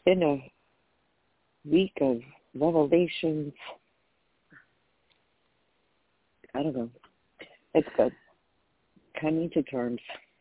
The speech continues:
Coming to terms with all the information that, uh, and allowing that to, uh, be revealed.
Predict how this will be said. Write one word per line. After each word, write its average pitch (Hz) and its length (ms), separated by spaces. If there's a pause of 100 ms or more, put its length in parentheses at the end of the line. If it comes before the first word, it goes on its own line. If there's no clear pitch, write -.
(140)
Coming 208 280
to 190 120
terms 160 380 (100)
with 117 160 (1400)
all 190 1300
the 160 120
information 135 760 (840)
that, 127 300 (160)
uh, 120 560 (100)
and 139 280 (360)
allowing 143 520
that 151 240 (160)
to, 156 280
uh, 151 260 (1080)
be 180 140
revealed. 208 460